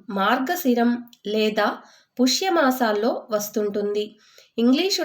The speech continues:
నెలల ప్రకారం డిసెంబర్ నెల మధ్యలో ప్రారంభమై జనవరి మధ్యలో పూర్తవుతుంటుంది. ఉత్తరాయణ పుణ్యకాలాన్ని మోసుకువచ్చేది ధనుర్మాసమే. దేవతలకు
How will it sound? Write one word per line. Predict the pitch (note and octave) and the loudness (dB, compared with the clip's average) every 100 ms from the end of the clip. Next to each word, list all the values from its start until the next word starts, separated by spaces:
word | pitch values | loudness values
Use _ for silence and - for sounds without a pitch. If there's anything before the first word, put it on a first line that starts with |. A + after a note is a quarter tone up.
| B3+ | 2
నెలల | G#3+ A3 G#3+ | 2 2 0
ప్రకారం | G3+ G#3 G3 G#3+ E4 - _ F#3 | -2 -2 0 0 -4 -10 _ -8
డిసెంబర్ | A3+ E4 E4+ E4+ D#4+ C4+ | -4 0 2 2 2 2
నెల | G3+ A#3 C4+ | 2 2 0
మధ్యలో | A3 F#3+ A3 G#3+ G#3 | -2 -2 0 0 0
ప్రారంభమై | F#3+ F#3+ G#3 G#3 G#3+ D#4+ F4+ - - _ _ - | -2 0 -2 -2 0 0 -4 -14 -20 _ _ -8
జనవరి | F#3 A3 C4 F#4+ F4+ C4 | 0 2 2 2 0 0
మధ్యలో | G3 F#3+ G#3 B3 D#4+ - | 0 -2 2 0 0 -4
పూర్తవుతుంటుంది. | A3 A3+ A3+ G#3+ G#3+ G3 G3 G3 G3 G3 - - _ _ _ A#3 | -4 -2 0 0 -2 -4 -4 -2 -4 -6 -12 -20 _ _ _ -4
ఉత్తరాయణ | B3 E4+ E4 D4 B3 A3+ A3 | 0 0 2 4 4 2 0
పుణ్యకాలాన్ని | G#3 A3+ A#3 A3+ G#3 G#3 G#3 C#4+ G#4 - G3+ | 0 0 0 0 0 0 0 -2 -6 -10 -4
మోసుకువచ్చేది | G3+ C4 C#4+ A3+ G#3 G#3 A3 G3+ A#3+ A4 - F3 | -2 -2 -4 -2 -2 -2 -4 -2 -4 -6 -14 -8
ధనుర్మాసమే. | G3+ F#3+ A#3+ A#3 F#3+ F#3+ F#3+ F#3 F#3 - _ _ _ _ _ G#3 G#3+ | -4 0 0 2 -2 -2 -2 -2 -4 -14 _ _ _ _ _ -4 0
దేవతలకు | B3 E4 G4+ F#4+ E4+ | 0 0 -2 -2 0